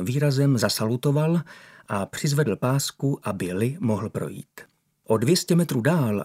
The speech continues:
Li zahlédl záblesky fotoaparátů. Osvětovali místo, kde bylo nalezeno dívčino tělo.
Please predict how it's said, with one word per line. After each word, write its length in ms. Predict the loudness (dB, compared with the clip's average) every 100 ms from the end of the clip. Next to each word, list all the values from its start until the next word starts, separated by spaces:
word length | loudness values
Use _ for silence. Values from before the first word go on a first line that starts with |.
| -2
Li 320 | 2 4 2
zahlédl 520 | 2 2 2 2 0 -2
záblesky 580 | -2 -2 0 -2 -2 -6
fotoaparátů. 880 | -4 -4 -4 -6 -8 -8 -10 -12 -14 -16 -20 -20 -20 -20 -4
Osvětovali 640 | -4 0 0 0 0 0
místo, 480 | 0 -2 -2 -2 -2 -4 -12
kde 180 | -6 -2
bylo 240 | 0 0 0
nalezeno 540 | -2 -2 0 -2 -4 -10
dívčino 560 | -8 -8 -6 -6 -6
tělo. 300 | -8 -10 -10